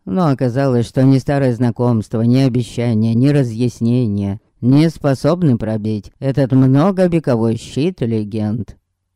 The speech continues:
Они все считали нас обречёнными, уговаривали уехать.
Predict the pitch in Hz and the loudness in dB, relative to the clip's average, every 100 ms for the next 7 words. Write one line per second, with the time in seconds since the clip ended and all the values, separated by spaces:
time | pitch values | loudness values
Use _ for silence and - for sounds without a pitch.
0 | _ - 135 135 143 - 151 123 - 139 | _ -6 0 2 0 0 -2 -2 -4 -6
1 | 127 170 185 123 110 104 - _ 131 127 | -2 -2 0 -2 -2 -4 -8 _ -6 -2
2 | 147 180 - 123 110 110 107 104 104 104 | 0 -2 -4 -4 -2 -2 -4 -4 -6 -8
3 | _ - 139 135 139 127 151 151 127 123 | _ -4 0 2 2 2 2 2 2 2
4 | 120 117 117 123 - 107 - | 0 -2 -4 -6 -8 -12 -12